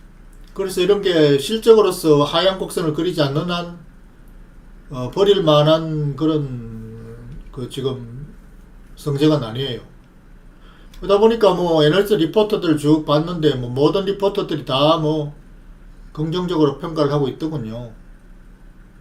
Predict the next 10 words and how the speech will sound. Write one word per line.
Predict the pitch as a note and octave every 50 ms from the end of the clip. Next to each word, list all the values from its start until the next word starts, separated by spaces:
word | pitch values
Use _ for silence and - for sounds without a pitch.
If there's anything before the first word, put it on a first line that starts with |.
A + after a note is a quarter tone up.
| - - - - - - - - - - - - -
여기에 | F3+ F3+ F#3 F3+ D3+
대해서, | D#3+ D#3+ D#3 - D#3 D3+
이 | C3+ C3+ C3+
내부에 | C#3 D3+ F3 F3+ F#3+ F3
대해서 | D3+ D#3+ D3+ D3 D3+ C3
부정적인 | E3+ E3 F#3+ F#3+ G3 G3+ F#3+ E3+ D#3 D3
평가하는 | D#3 E3+ E3 D3+ D#3 D3+ D3 D3 C#3+
게 | C#3+ C3+ B2
거의 | B2+ - D3 E3 D#3
없어. | C3+ - - - - - A2+ - -